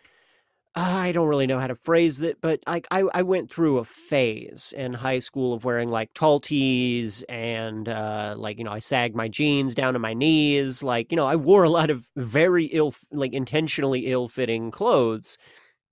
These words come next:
And then when I rebounded out of that and was like, "All right, that was a, like, that was a problem. I was appropriating a lot of Black culture, and this is something that I need to not do."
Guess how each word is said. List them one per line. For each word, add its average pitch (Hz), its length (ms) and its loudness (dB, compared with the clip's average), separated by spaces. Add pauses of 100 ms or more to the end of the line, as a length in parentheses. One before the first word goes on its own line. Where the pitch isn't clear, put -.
(460)
And 170 160 4
then 170 80 6
when 147 100 2
I 131 40 2
rebounded 143 520 0
out 185 180 4
of 139 60 0
that 117 140 -2
and 127 80 -10
was 123 100 -6
like, 127 120 -4
"All 123 180 -4
right, 107 280 -10
that 139 220 0
was 131 220 -4
a, 117 80 -2
like, 110 220 -8
that 127 160 -2
was 165 100 0
a 135 60 -4
problem. 127 420 -2
I 117 80 0
was 131 140 -4
appropriating 131 840 -4
a 123 60 -4
lot 113 180 -4
of 107 80 -10
Black 110 300 -6
culture, 151 460 -4
and 127 140 -4
this 123 180 -8
is 127 120 -10
something 113 360 -6
that 110 100 -6
I 143 120 0
need 120 200 -4
to 117 60 -6
not 123 240 -2
do." 151 300 2